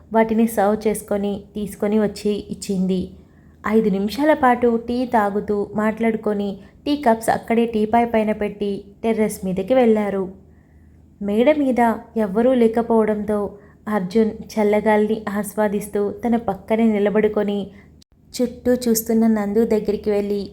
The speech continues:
తన వెనక నిలబడి బ్యాక్ హగ్ చేసుకొని, "ఇప్పుడు రిలాక్సేషన్ దొరికింది," అని అన్నాడు. నందు నవ్వి తన భుజం మీద ఉన్న అర్జున్ చెంప మీద చేయి వేసి నిమరడంతో, "హాస్పిటల్లో ఏం చెప్పారు? అడిగితే ఇంటికొచ్చాక మాట్లాడుకుందామని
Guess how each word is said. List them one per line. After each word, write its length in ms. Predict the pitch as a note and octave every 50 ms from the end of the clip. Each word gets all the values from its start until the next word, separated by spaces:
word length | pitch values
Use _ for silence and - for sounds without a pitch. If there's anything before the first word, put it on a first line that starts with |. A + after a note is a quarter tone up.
| - - A#3+
తన 120 | A#3 A#3
వెనక 340 | A3 G3 G3 F#3+ G3 F3+ -
నిలబడి 560 | A#3 A3 G#3+ G3+ G3+ F#3 G3+ G3 G3+ G3 - - -
బ్యాక్ 280 | F3+ G3+ A3+ A#3+ B3 - -
హగ్ 340 | - G3+ G#3 G#3 - - G#3+
చేసుకొని, 520 | G#3+ G#3 - - G#3+ G#3 G#3 G#3 G3+ - - - - - - - - - A3
"ఇప్పుడు 340 | A3 A3 - - C#4+ D4 C#4+
రిలాక్సేషన్ 800 | B3 A3 G#3 G#3 G#3 A3 A3 A3 - A3 G#3+ G#3+ - A#3 G#3+ G#3
దొరికింది," 520 | G#3 G3 F#3+ - G#3 G3+ G3+ G3 G3 F#3+ - - - - - - - -
అని 200 | A3 A3+ B3 A#3+
అన్నాడు. 580 | A3+ G#3+ G3+ G3+ G3 G3 G3 G3 G3+ G3 F#3 - - - - - - - - _ _ - - - _ -
నందు 360 | G3+ G3 F#3+ G3 G#3 A#3+ C4 C4+
నవ్వి 500 | A#3+ A#3+ A3+ A3 G#3+ A3+ A3 A3 A3 - - B3
తన 100 | B3 B3
భుజం 440 | A#3+ G3+ F#3 G#3 F#3 G#3+ A3+ B3 B3
మీద 180 | B3 A#3+ A#3+ A#3
ఉన్న 300 | A3+ A3 A3 A3 A3+ A3 A3+ -
అర్జున్ 380 | G3+ G3+ F#3 F3+ A3 A#3+ A#3 A3+ -
చెంప 200 | A3+ G#3 G#3+ A3+
మీద 260 | A3+ A3 A3 A3 A3+
చేయి 360 | A3+ A3 A3 A3+ G3 G3 G3+
వేసి 340 | G3+ G#3 G#3+ G#3+ G#3+ - A3+
నిమరడంతో, 800 | G#3+ G#3 G3 G3+ G3+ G#3 G#3+ A3 G#3+ G#3 G3 G3+ G3+ G3+ G3+ - - - - - - - - - - - - -
"హాస్పిటల్లో 920 | - A3 A3 G3+ - - - A#3+ A3+ A#3+ A#3+ A#3+ A#3+ A#3+ A#3+ A#3 A#3 A3+ - -
ఏం 180 | G#3+ G#3+ A3 A3 A#3
చెప్పారు? 480 | B3+ B3+ - A#3+ A#3+ A#3 A#3 A#3+ A#3 A#3 - - - - _ _ _ -
అడిగితే 560 | F3 E3+ F3+ F#3 G3+ A#3 A#3 - B3+ C4 B3+
ఇంటికొచ్చాక 720 | A#3+ A#3+ A#3 A#3+ B3 A#3 C#4 - B3 A3+ - B3 A#3 A#3
మాట్లాడుకుందామని 1040 | A#3 A3 A3 G#3+ G#3+ A3 A3 A3 G#3+ A3 A3 G#3+ A3 A#3+ A#3 A#3 A#3 A3+ A3+ A3